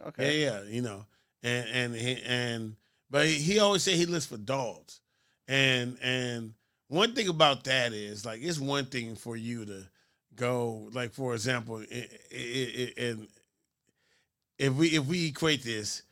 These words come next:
Speaker 2: we know who the number one draft pick gonna be in the N B A, right? Like, you know, it's, it's Juan Mayo with his name. We, we know that.
Speaker 1: Mm-hmm.
Speaker 2: But, but that, that, that, that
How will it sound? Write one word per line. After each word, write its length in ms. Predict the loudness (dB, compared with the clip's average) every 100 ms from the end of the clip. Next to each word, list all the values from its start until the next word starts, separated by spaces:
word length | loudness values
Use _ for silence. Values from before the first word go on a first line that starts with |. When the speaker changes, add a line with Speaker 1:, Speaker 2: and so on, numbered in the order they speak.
| _ _ _
Speaker 2:
we 180 | 0 4
know 180 | 6 8
who 80 | 6
the 140 | 6
number 220 | 4 4
one 120 | 2
draft 320 | 4 2 2 -2
pick 120 | -4
gonna 180 | -4 -2
be 160 | -4
in 60 | -4
the 100 | -6
N 60 | -10
B 160 | -12
A, 200 | -14 -14
right? 280 | -10 -8 -8
Like, 180 | -10 -12
you 220 | -10 -6
know, 240 | -6 -6 -6
it's, 180 | -8 -6
it's 220 | -6 -6
Juan 500 | -10 -8 -4 -2 -4
Mayo 260 | -6 -8 -10
with 160 | -14 -18 -12
his 400 | -10 -8 -8 -8
name. 320 | -12 -16 -16
We, 120 | -12
we 120 | -4 -2
know 200 | -2 -6
that. 160 | -16
Speaker 1:
Mm-hmm. 440 | _ _ _ _ _
Speaker 2:
But, 260 | 2 2 2 _ _ _ _ _ -10
but 300 | 2 4 2 -6 _ _ _ -20 -2
that, 320 | 6 6 6 0 2
that, 300 | 6 6 4 -2 -2
that, 280 | 0 2 -2 -10 _ -12 2
that 400 | 4 4 0